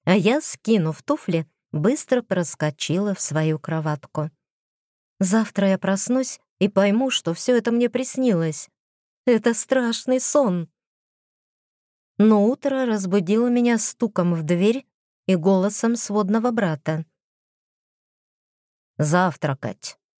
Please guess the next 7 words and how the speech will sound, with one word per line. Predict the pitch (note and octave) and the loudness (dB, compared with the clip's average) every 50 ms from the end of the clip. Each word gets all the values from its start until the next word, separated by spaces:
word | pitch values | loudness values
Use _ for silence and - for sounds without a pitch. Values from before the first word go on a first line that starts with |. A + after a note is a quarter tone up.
| _ _ _ - | _ _ _ -4
Точнее, | C#3+ D#3 D3+ - - F#3+ F#3+ G3+ A3+ A#3 A3 G3 F3 D#3+ - - | -2 -2 -2 -2 0 0 2 4 4 4 4 2 2 0 -2 -6
обедать". | - D#3+ D#3 C#3+ D#3+ F#3 F#3 D3 C#3+ C3+ - - - - _ _ _ _ _ _ _ _ _ _ _ _ _ _ _ _ _ _ _ _ _ _ | -4 -4 -2 0 0 0 0 0 -2 -4 -6 -8 -16 -18 _ _ _ _ _ _ _ _ _ _ _ _ _ _ _ _ _ _ _ _ _ _
"О, | - B3+ B3+ B3+ | 0 2 2 2
нет! | B3+ B3+ B3+ B3+ B3+ C4 C4+ C4 B3+ B3 A#3 A3 G#3 G3+ _ - - _ _ _ _ _ _ _ _ _ _ _ _ _ _ - | 2 2 2 2 2 2 2 2 2 2 2 0 -2 -4 _ -16 -20 _ _ _ _ _ _ _ _ _ _ _ _ _ _ 2
Нет, | A#3 C4+ D4 D#4+ E4+ D#4+ C#4 A#3 - - - | 4 4 6 6 4 4 2 0 -2 -4 -2
нет, | A3 A#3+ C#4+ F4+ G4+ G4 E4+ C#4 - _ - | 0 2 2 4 4 4 4 2 0 _ -6
нет!" | B3 B3+ D4+ F4+ G#4+ A4+ G#4 D4+ A#3 G3 _ - - | -4 -2 2 2 4 4 4 2 0 -2 _ -14 -20